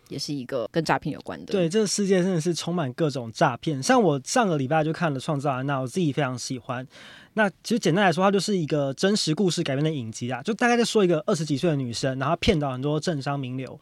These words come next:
Speaker 2: 那有一个场景我印象特别深刻，就是安娜她很喜欢装阔嘛，她会跟很多朋友去一些高级的餐厅啊，去住一些高级的饭店。那她最后快要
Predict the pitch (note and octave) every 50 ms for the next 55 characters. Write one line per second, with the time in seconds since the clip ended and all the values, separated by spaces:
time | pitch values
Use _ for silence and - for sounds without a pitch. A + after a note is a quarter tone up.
0 | - - - G#3+ F3+ D#3+ D#3+ D#3+ E3+ A3+ - - - - - E3+ F#3 A#3+ - A3
1 | D#3+ C3 C3+ F#3 F3 E3+ - F#3 D#3 D3 - - D#3+ C3 B2+ A#2+ - - C3+ B2+
2 | C3+ E3 D#3 D3 G3 G3 A3 - - - F#3 G#3 G#3 F3 E3 F3 E3 D#3+ D3 D3+
3 | C#3+ B2+ C3+ C#3+ C3+ - - F3 D3 D3+ E3 - - - F#3 B2 A2+ B2 - -
4 | - - F3 F3 E3 - D#3+ D3 E3 F3+ - - D3+ C#3 C3 B2+ - - E3+ D3+
5 | C#3+ C#3+ C3+ C#3+ D3+ D#3 - D#3+ D3+ - D#3+ E3 D3+ - C3+ C3+ C#3 - - D3
6 | D3 D3+ D3 D3 D3 C3 C3 D3 D#3 - - F3 D3+ C#3+ D3 D3+ C#3+ - D3 D3
7 | C#3 - B2 C3 C3 - D#3 C3 B2 A#2+ C#3+ D3+ - - - - - - - -
8 | - G3+ F3+ G3+ G#3+ - A3 A3 A3+ F#3+ - - G#3+ G3+ G3+